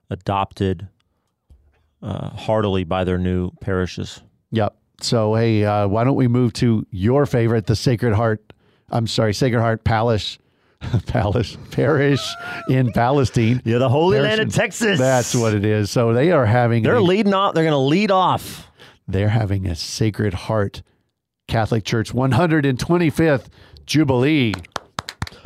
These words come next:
Speaker 2: Let's give them that.
Speaker 1: Woo!
Speaker 2: So, yeah, that's
Speaker 1: Way to go,
Speaker 2: incredible.
Speaker 1: Sacred Heart. God
Speaker 2: So they're
Speaker 1: bless.
Speaker 2: gonna celebrate that on the Solemnity of the Most Sacred Heart of Jesus. When is that? That is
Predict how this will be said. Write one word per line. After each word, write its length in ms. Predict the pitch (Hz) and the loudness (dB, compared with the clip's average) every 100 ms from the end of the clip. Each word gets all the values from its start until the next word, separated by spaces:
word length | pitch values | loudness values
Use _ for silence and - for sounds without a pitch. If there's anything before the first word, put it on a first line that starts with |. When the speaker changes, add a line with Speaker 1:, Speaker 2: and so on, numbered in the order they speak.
| - | -4
Speaker 2:
Let's 200 | 113 - | -2 -2
give 140 | 135 | 0
them 140 | 349 494 | 4 4
that. 340 | 480 392 302 | 6 6 4
Speaker 1:
Woo! 120 | 151 95 - - | 2 -2 -10 -6
Speaker 2:
So, 120 | 123 | -2
yeah, 340 | 104 120 190 131 | 0 2 2 2
that's 220 | 135 - | 0 0
Speaker 1:
Way 60 | 123 | -2
to 60 | |
go, 100 | 107 | 0
Speaker 2:
incredible. 380 | 165 131 165 156 | 0 2 2 2
Speaker 1:
Sacred 320 | 95 147 143 123 | 2 0 2 2
Heart. 260 | 123 90 | 2 0
God 200 | - 131 | 0 0
Speaker 2:
So 80 | 120 | 2
they're 140 | 120 120 | 2 2
Speaker 1:
bless. 120 | 127 | 2
Speaker 2:
gonna 160 | 120 | 0
celebrate 520 | - 131 127 110 104 - | 0 0 2 2 0 0
that 180 | 107 | 0
on 180 | 110 110 | 0 -2
the 80 | 101 | -2
Solemnity 560 | - 117 127 135 - 104 | -2 0 0 0 0 0
of 60 | |
the 60 | 101 | 2
Most 220 | 101 98 | 0 0
Sacred 240 | 110 98 | -2 -2
Heart 160 | 92 104 | -2 -2
of 80 | 92 | -2
Jesus. 460 | 107 110 147 - - | -2 0 -2 -4 -6
When 240 | 117 110 | -2 0
is 120 | 127 113 | 2 2
that? 220 | 147 165 | 2 2
That 180 | 131 160 | 2 4
is 360 | 147 165 - | 2 0 -6